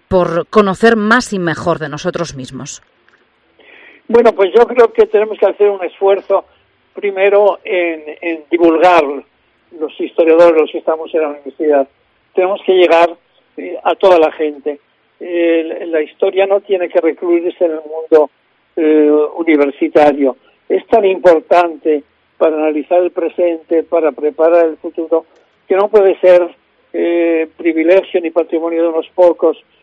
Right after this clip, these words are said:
Speaker 2: que han ido a la universidad. Sí, por eso mi esfuerzo ya desde hace tantos años está ahí, en que todos los españoles,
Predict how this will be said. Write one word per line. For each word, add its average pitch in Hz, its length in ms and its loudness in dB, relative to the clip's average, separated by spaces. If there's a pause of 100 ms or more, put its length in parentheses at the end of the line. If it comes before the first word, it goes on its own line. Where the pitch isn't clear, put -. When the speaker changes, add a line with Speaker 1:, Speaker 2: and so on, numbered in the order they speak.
(180)
Speaker 2:
que 175 80 2
han 160 100 -2
ido 156 200 0
a 147 40 0
la 147 60 -2
universidad. 147 640 0 (520)
Sí, 160 140 -8
por 170 220 0
eso 175 360 2 (300)
mi 170 140 0
esfuerzo 180 560 2
ya 170 160 4
desde 165 260 2
hace 170 200 -2
tantos 160 480 -4
años 160 380 -2 (380)
está 147 840 0
ahí, 170 360 2 (400)
en 175 200 -6
que 160 120 0
todos 185 300 2
los 185 180 -2
españoles, 175 600 0